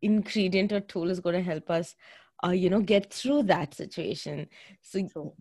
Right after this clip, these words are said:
Speaker 1: you're amaz-, you're amazing at, at your word choice, Manjari. I must say that. Uh, <laughs> if you
Speaker 2: Thank
Speaker 1: had
Speaker 2: you,
Speaker 1: to give
Speaker 2: Sneha.
Speaker 1: one message to our,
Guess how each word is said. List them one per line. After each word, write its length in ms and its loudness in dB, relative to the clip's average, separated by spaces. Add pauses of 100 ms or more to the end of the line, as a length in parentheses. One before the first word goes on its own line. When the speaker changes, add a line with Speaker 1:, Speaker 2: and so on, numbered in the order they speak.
(200)
Speaker 1:
you're 320 2
amaz-, 480 4
you're 260 6
amazing 460 4
at, 100 -2 (180)
at 140 -6
your 120 2
word 200 4
choice, 300 0
Manjari. 500 -2
I 60 0
must 280 -2
say 200 4
that. 320 2 (540)
Uh, 400 2 (140)
<laughs> 160 -6
if 360 2 (520)
you 80 4
Speaker 2:
Thank 300 4
Speaker 1:
had 140 2
Speaker 2:
you, 60 2
Speaker 1:
to 60 -2
give 160 0
Speaker 2:
Sneha. 220 -6
Speaker 1:
one 380 4
message 560 -2
to 240 2
our, 400 2